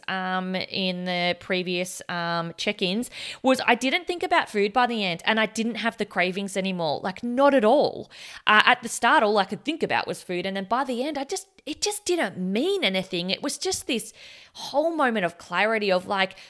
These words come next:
we live sometimes from meal to meal, and we overthink about food and we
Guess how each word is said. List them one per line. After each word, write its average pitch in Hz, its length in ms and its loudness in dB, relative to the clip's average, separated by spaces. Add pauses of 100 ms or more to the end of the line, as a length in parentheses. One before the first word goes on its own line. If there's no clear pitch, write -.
we 370 220 2
live 190 720 0 (320)
sometimes 233 560 -6
from 185 340 -4
meal 214 300 -2
to 185 120 -8
meal, 202 440 0
and 185 120 -6
we 196 160 -6 (160)
overthink 240 640 0
about 185 340 -4
food 190 220 0
and 185 80 -4
we 196 160 -8